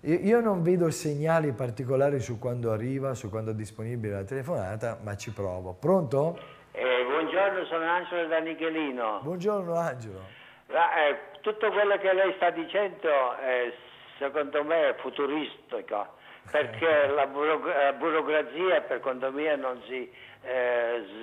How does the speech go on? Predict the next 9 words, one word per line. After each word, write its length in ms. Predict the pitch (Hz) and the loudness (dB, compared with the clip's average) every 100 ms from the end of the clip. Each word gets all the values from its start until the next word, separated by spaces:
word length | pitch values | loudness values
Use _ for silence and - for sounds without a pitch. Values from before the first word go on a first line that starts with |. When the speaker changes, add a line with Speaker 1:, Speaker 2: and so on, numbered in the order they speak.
| 120 | -8
Speaker 2:
snellirà 840 | 139 143 139 135 135 135 135 151 | 0 2 2 0 0 4 4 2
mai. 640 | 131 131 127 113 117 117 - - - - - | 2 4 4 2 -2 -10 -14 -20 -20 -20 -6
Eh, 380 | 117 123 123 - | 0 2 2 0
e 160 | 160 156 | 0 2
gli 160 | 165 | 0
do 240 | 170 180 175 | 2 2 4
una 180 | 165 160 | 2 2
prova, 1500 | 170 202 190 175 156 151 - 131 127 127 120 117 113 110 | 2 2 4 4 4 4 2 2 4 4 2 2 0 -4
eh, 60 | 110 | -6